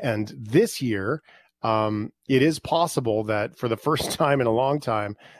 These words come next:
Toronto can get easily past the first round if they have a good team because they won't have to face Boston, um, anywhere, uh, in the early beginnings of any playoffs this year. So, eh, the jokes are already flying. Um,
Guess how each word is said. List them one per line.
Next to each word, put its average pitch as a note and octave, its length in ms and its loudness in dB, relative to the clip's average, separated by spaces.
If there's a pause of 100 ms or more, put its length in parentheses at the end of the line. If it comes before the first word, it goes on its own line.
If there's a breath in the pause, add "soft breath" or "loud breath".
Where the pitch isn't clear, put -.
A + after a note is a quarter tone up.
(140 loud breath)
Toronto C3 380 2
can B2+ 160 -6
get A#2+ 240 0
easily D3 400 0
past A#2 340 -2
the A#2+ 80 -8
first A#2 300 -4
round G3 260 2
if C3+ 100 -2
they B2+ 120 2
have B2 120 2
a A2+ 40 -4
good A#2 180 0
team F#3 240 2
because A#2+ 220 -4
they A#2+ 100 0
won't B2 240 0
have A#2+ 200 -4
to A2+ 100 -10
face G#2+ 260 -6
Boston, B2+ 640 -2 (520 soft breath)
um, F#2 300 -6
anywhere, G2+ 540 -2 (320 soft breath)
uh, - 160 -4
in G#2+ 140 0
the G2+ 120 0
early G#2 240 0
beginnings F#2+ 400 -6
of F2 120 -10
any F2+ 140 -6
playoffs G#2 480 -2
this - 200 -8
year. A2 160 -4
So, G2 320 -2 (720)
eh, A#3+ 600 -2
the F3+ 120 0
jokes D3 320 2
are B2+ 100 6
already A#2 200 4
flying. A2+ 340 2 (460 loud breath)
Um, B2 340 2